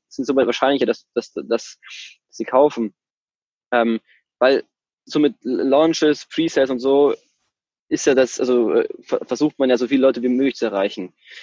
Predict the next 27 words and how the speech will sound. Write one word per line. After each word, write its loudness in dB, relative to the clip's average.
Wenn -4
man 4
jetzt 0
den 0
ganzen 0
Ta-, 0
äh, 4
die -10
ganze -4
Zeit -2
auf, 2
nur 0
auf, -4
auf -6
roas 2
optimiert, -2
nur 0
auf, 0
äh, -6
der -6
Produktseite -2
ballert 0
und -2
wirklich -2
nur 0
die 4
Leute 2